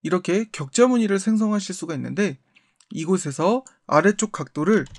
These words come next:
오십 도로 변경하시고 항목을 이렇게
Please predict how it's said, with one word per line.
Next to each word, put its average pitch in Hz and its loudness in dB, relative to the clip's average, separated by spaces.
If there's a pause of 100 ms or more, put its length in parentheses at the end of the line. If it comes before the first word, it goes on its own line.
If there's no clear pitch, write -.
(300)
오십 156 0
도로 185 0
변경하시고 160 -4 (1040)
항목을 220 2 (600)
이렇게 185 -2